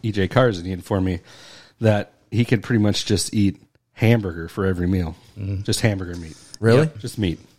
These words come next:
Speaker 3: Just,
Speaker 1: Meat.
Speaker 3: like, just raw?
Speaker 2: Eh, no, I, I cook it, like, but I'll brown a pound of hamburger or sometimes make it into patties,
Speaker 3: I'm proud of
Speaker 2: depending
Speaker 3: you
Speaker 2: on
Speaker 3: for
Speaker 2: Yeah.
Speaker 3: cooking it.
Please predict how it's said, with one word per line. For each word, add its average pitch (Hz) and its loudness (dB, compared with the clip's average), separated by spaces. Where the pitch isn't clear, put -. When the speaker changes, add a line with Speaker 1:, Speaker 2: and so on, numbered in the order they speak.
Speaker 3:
Just, 110 -4
Speaker 1:
Meat. 98 2
Speaker 3:
like, 95 -2
just - -6
raw? 92 2
Speaker 2:
Eh, 185 -2
no, 147 6
I, 180 -4
I 180 -4
cook 135 -6
it, 127 -6
like, 120 -6
but 139 0
I'll - 2
brown 127 -2
a 117 -4
pound 117 -4
of 104 -6
hamburger 117 -4
or 110 -4
sometimes 98 -2
make 92 -12
it 90 -10
into 90 -12
patties, 92 -10
Speaker 3:
I'm 113 -10
proud 104 6
of 104 0
Speaker 2:
depending 92 -2
Speaker 3:
you - -14
Speaker 2:
on - -20
Speaker 3:
for 95 -6
Speaker 2:
Yeah. 107 0
Speaker 3:
cooking 101 -2
it. 85 -10